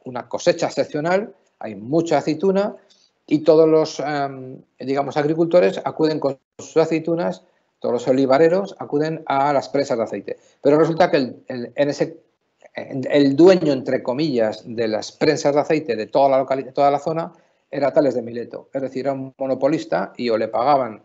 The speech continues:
lo que él consideraba el precio justo, teniendo en cuenta que no había otra posibilidad, o, eh, no, bueno, pues no había, con lo cual él técnicamente se hizo millonario, aunque luego el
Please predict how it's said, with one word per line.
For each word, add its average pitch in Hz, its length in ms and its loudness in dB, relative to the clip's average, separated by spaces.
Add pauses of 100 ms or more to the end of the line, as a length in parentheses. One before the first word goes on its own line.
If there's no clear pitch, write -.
lo 113 160 -8
que - 180 -8
él 131 80 -4
consideraba 131 680 0
el - 180 -10
precio 120 360 -2
justo, - 520 -4 (260)
teniendo 113 220 0
en 113 60 -6
cuenta 127 200 -2
que 117 140 -4
no 120 80 0
había 117 200 2
otra 107 200 0
posibilidad, 131 580 -2 (480)
o, 151 400 4
eh, 127 320 0
no, 120 460 -4 (460)
bueno, 107 520 -4
pues - 120 -18
no 113 60 -6
había, 113 240 -4
con 120 140 -2
lo 110 100 -2
cual 135 160 2
él 139 300 -4
técnicamente 127 600 -6
se 120 140 -4
hizo 120 240 -2
millonario, 123 400 0
aunque 127 180 -2
luego 117 240 2
el 101 220 -8